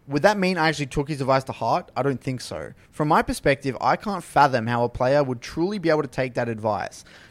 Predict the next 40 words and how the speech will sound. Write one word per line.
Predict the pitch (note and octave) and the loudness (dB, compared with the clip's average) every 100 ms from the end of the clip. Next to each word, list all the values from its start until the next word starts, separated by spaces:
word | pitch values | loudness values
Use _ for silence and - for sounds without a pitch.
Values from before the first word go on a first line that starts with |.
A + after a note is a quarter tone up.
| - | -12
Despite | C3+ - D#3 F#3 | -8 2 2 4
that, | B2+ A#2 - | 4 2 2
all | E3+ G3+ | 0 -2
teams | - D3+ D3+ | -2 -2 -2
seem | - C#3+ | -4 -4
to | C3+ | -2
need | C3+ A#2+ | -4 -4
a | |
coach | - B2 E3 | -4 -2 -2
and | - B2 | -4 -4
a | |
head | A#2+ D3 | -2 -2
coach, | C#3+ A#2+ - | 0 -2 -2
and | A#2+ | -4
most | B2+ E3+ - | 0 0 0
players | C3+ C3+ | -2 -2
seem | - C3 | -4 -6
to | B2 A2+ | -4 -6
agree | A2 C#3 | -2 0
on | D3+ B2+ | 2 0
that, | A#2 G#2 | -2 -4
so | - B2 | -6 -2
why | A2+ C#3 | 2 2
would | C#3+ | 2
teams | - G#2+ A#2+ | -4 -8 -4
need | D3+ E3 | -2 -2
them? | B2 - - - - - - _ | -2 -10 -14 -20 -20 -20 -20 _
My | D#3 A#3 | 4 4
conclusion | D#4 A3+ E3 D#3 B2+ A#2+ | 2 -2 2 2 0 -4
is | A#2 | -2
that | B2 | 0
a | |
head | A#2+ F3 | 2 0
coach | F3+ E3 C#3 | 2 -2 -2
is | - | -2
kind | C#3+ | 0
of | D3 | 0
like | D3 | 0
a | |
manager, | B2 A2 G#2 G#2+ G2+ - | -2 -4 -6 -6 -10 -12